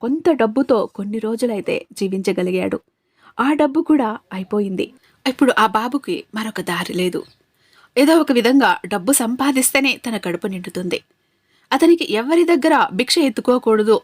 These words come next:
అని తన తల్లి చెప్పిన మాటలు గుర్తొస్తున్నాయి. కాబట్టి తను కష్టపడి పనిచేసేవాడు.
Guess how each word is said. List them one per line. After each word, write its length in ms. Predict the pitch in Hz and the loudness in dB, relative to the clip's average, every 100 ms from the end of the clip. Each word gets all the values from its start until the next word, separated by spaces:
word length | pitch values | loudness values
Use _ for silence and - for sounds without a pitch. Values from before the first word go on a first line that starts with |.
| _ | _
అని 140 | 254 285 | 0 0
తన 200 | 247 226 | 0 -2
తల్లి 320 | 220 226 330 | 0 2 4
చెప్పిన 320 | 294 254 214 | 2 0 -2
మాటలు 380 | 185 185 196 170 | -2 -4 -2 -2
గుర్తొస్తున్నాయి. 760 | 165 180 - 180 - 175 175 - _ _ _ _ _ - | 0 -4 -4 -6 -4 -2 -2 -4 _ _ _ _ _ 0
కాబట్టి 480 | 247 302 - 262 339 - _ _ - | 0 2 2 0 0 -12 _ _ 0
తను 140 | 330 359 | 2 2
కష్టపడి 520 | 254 262 349 349 339 | 0 0 0 2 0
పనిచేసేవాడు. 760 | 247 196 185 175 196 185 180 | -2 -2 -2 0 0 -2 -4